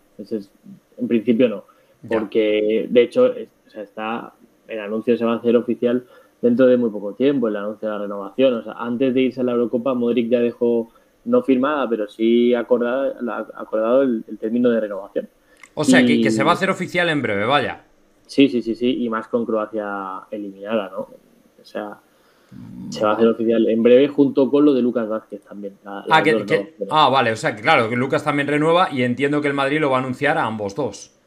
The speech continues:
Speaker 1: Eso es, eso es. No, no seguido, o sea, primero uno y luego otro. Bueno, pero, mm, no sé cuál irá de las dos primero,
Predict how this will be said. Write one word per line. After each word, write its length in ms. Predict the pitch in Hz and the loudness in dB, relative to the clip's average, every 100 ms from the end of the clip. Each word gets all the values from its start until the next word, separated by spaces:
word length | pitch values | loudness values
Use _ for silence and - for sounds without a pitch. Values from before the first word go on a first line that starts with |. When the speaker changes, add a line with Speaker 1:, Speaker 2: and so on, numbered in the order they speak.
| _ _ _ _ | _ _ _ _
Speaker 1:
Eso 200 | 135 120 | 2 4
es, 140 | 117 117 | 2 0
eso 180 | 113 | -2
es. 220 | 113 123 _ | -4 -4 _
No, 300 | 110 110 110 | -8 -4 -2
no 180 | 107 107 | -2 -4
seguido, 440 | - 117 127 156 160 | 0 2 4 6 4
o 40 | |
sea, 120 | 113 | 0
primero 300 | 104 104 110 | -8 -6 -2
uno 180 | 117 117 | -2 0
y 40 | |
luego 200 | 117 113 123 | -2 2 2
otro. 360 | 135 156 - - _ _ _ _ - | 2 0 -2 -10 _ _ _ _ -20
Bueno, 300 | 107 98 98 98 95 - _ - _ | -16 -14 -14 -16 -18 -20 _ -20 _
pero, 560 | 101 98 98 95 98 - _ _ _ _ - | -10 -8 -8 -8 -8 -10 _ _ _ _ -6
mm, 500 | 113 104 104 101 107 | -6 -4 -6 -2 0
no 120 | 113 | 2
sé 140 | 127 | 4
cuál 200 | 117 117 | 4 4
irá 240 | 117 117 113 | 2 0 0
de 80 | |
las 160 | 113 110 | -2 -2
dos 140 | 117 113 | -2 -2
primero, 480 | 117 117 131 175 | 0 2 2 0